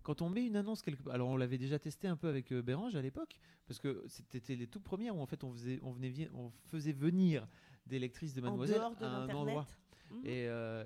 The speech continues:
Speaker 1: et en fait, au fur et à mesure, je me suis dit, mais est-ce qu'on arriverait aussi à faire d'autres trucs ? Donc, par exemple, remplir une salle de six cents personnes,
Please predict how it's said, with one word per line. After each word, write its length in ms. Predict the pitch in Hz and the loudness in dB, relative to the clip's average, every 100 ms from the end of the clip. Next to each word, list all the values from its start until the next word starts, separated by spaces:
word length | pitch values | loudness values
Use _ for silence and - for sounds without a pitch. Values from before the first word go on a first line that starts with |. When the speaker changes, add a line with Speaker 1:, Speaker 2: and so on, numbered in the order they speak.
| - | -6
Speaker 1:
et 80 | |
en 60 | 120 | -8
fait, 220 | 202 190 | -8 -10
au 60 | 131 | -10
fur 200 | - 123 | -8 -6
et 40 | |
à 40 | 123 | -6
mesure, 380 | 135 208 208 - - | -6 -6 -8 -10 -16
je 120 | 120 | -14
me 80 | 123 | -14
suis 160 | 117 123 | -12 -14
dit, 160 | 160 | -10
mais 120 | 151 117 | -6 -6
est-ce 200 | 147 - | -6 -8
qu'on 120 | 147 | -8
arriverait 540 | 139 135 135 123 131 | -6 -6 -8 -6 -6
aussi 220 | 147 131 | -6 -6
à 40 | 135 | -10
faire 160 | 120 | -10
d'autres 180 | 120 113 | -14 -16
trucs ? 220 | - 233 135 | -18 -18 -14
Donc, 140 | 110 | -10
par 140 | 117 | -6
exemple, 260 | 117 139 139 | -6 -6 -8
remplir 300 | 131 - 127 | -10 -8 -10
une 80 | 127 | -10
salle 200 | - 139 | -8 -10
de 80 | 123 | -10
six 160 | - | -12
cents 140 | 120 113 | -12 -10
personnes, 420 | 104 - 170 139 | -10 -10 -12 -12